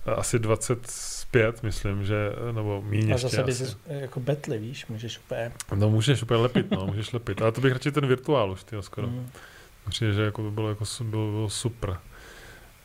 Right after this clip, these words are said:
Speaker 1: Jak to, že jsi pořád bez papírů?
Speaker 2: Už má papíry.
Speaker 1: Já mám papíry už dlouho. Mám papíry dlouho, jako už je-, jezdím, eh, dobře a bez jedinýho škrábance zatím. Takže dobrý.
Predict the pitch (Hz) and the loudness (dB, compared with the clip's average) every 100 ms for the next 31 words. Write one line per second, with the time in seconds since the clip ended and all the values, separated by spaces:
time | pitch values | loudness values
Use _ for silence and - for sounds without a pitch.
0 | - 113 107 110 120 110 110 101 101 131 | 2 2 4 4 4 4 4 4 0 -2
1 | 135 175 175 175 180 139 143 135 143 131 | -2 0 2 2 2 0 2 2 2 -2
2 | 113 113 104 107 110 107 113 113 107 107 | -2 2 4 4 4 4 4 2 2 4
3 | 113 127 110 113 - - - 104 107 110 | 4 4 4 -2 -6 -10 -4 -2 0 2
4 | 101 107 104 113 - 104 98 98 98 104 | 4 4 4 0 2 2 2 0 0 2
5 | 110 107 104 98 98 110 120 120 110 110 | 0 2 2 2 2 4 4 4 2 0
6 | 110 - 120 113 107 104 110 107 110 107 | 0 -2 -2 0 0 2 2 2 0 -2
7 | - 110 113 131 - 110 98 98 101 98 | 0 0 2 0 2 2 2 -2 -2 -4
8 | 98 - - - - - - - 110 98 | -8 -14 -16 -16 -16 -16 -18 -8 -2 2
9 | 101 117 98 | 2 2 -2